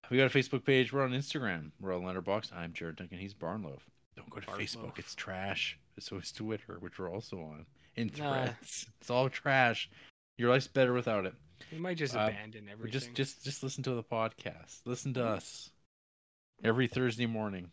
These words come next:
Speaker 1: whenever you listen.
Speaker 2: Oh, we're on Discord.
Speaker 1: And we're, we got a Discord.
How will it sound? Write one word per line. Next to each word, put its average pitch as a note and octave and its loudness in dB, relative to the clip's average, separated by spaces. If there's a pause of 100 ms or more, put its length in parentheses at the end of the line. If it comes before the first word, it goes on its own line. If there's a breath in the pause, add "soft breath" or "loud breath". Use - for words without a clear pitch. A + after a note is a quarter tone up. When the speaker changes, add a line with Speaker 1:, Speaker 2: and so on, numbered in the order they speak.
(420)
Speaker 1:
whenever G#2 -2
you G2+ 0
listen. G2 -2
Speaker 2:
Oh, A#3 8
we're B3 8
on A#3+ 2
Discord. F#3+ 0 (960)
Speaker 1:
And A#2 6
we're, C3 6 (100)
we A2 2
got B2 8
a - -2
Discord. A2+ -2